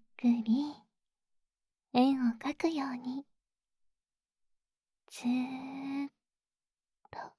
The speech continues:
<laughs> 徐々に興奮してきましたね。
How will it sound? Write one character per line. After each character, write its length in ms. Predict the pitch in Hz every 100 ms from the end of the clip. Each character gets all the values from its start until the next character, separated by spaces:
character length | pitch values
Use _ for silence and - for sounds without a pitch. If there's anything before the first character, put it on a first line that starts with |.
| _ _ _ _ _ _ _ _ _ _ _ _ _ _ _ -
<laughs> 320 | - - - - _ _ _ _ _ _ _
徐 180 | 240 269 269
々 120 | 247
に 260 | 214 220 -
興 220 | 240 240
奮 240 | 262 277
し 100 | -
て 140 | - 285
き 120 | 294
ま 120 | 294
し 100 | 339
た 100 | 294
ね。 420 | 247 247 302 -